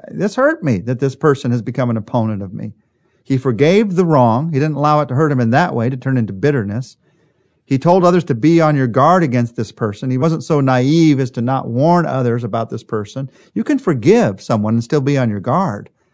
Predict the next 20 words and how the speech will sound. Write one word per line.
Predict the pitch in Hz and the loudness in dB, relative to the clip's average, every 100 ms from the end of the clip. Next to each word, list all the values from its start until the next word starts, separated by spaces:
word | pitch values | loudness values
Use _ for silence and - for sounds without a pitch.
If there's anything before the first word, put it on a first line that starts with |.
| _ _ | _ _
to | - | 0
not | 131 131 | 0 0
let | 131 127 | -2 -2
them | 120 | 0
do | 123 | 0
the | 110 | -2
same | - 123 113 | -2 -2 0
thing | 117 110 | -2 -4
again. | 95 147 127 95 - | -4 -4 -6 -8 -10
They | 165 | -10
have | 202 | -6
to | 208 | -2
rebuild | 190 165 165 151 - | -2 0 -2 -4 -4
trust. | 160 117 - _ _ _ _ _ - | -4 -4 -10 _ _ _ _ _ -4
And | 196 | 0
then | 247 | 2
Paul | 226 233 | 2 4
would | 220 | 4
move | 226 214 | 4 4
on. | 254 247 | 0 -2